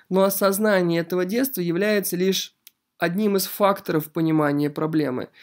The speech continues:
но никак не главной. Вам же плохо сегодня, двадцать шестого, чёрт побери, апреля две-, две тысячи четырнадцатого. Причём здесь мама с папой в восемьдесят третьем? Там формируется. Но осознание этого и то, что вы оттуда это переносите, не является основополагающей системой психотерапии.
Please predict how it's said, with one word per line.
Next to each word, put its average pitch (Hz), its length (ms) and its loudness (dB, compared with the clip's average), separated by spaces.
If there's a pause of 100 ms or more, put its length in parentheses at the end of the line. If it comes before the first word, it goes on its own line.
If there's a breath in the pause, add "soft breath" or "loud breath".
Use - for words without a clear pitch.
(180 loud breath)
но 185 80 0
никак 185 340 0
не 185 80 -2
главной. 147 380 2
Вам 185 180 2
же 190 100 -6
плохо 214 280 -2
сегодня, 233 480 0
двадцать 185 320 -2
шестого, 190 420 -2
чёрт 185 220 -4
побери, 180 260 0
апреля 190 400 0
две-, 165 400 -4 (260 loud breath)
две 180 100 -6
тысячи 185 680 -6
четырнадцатого. 175 600 -2
Причём 175 280 -4
здесь 208 200 -4
мама 185 220 0
с 180 80 -8
папой 180 400 -2 (200 loud breath)
в 170 60 -8
восемьдесят 170 400 -2
третьем? 135 440 -4 (960 soft breath)
Там 190 200 2
формируется. 233 920 0 (360 soft breath)
Но 208 120 2
осознание 214 680 0
этого 190 520 0
и - 160 -8
то, 180 160 -2
что 175 160 -6
вы 170 80 2
оттуда 165 300 -2
это 160 140 -4
переносите, 165 560 -2
не 196 200 0
является 196 520 0
основополагающей 170 960 -2
системой 147 460 -4
психотерапии. 156 840 -6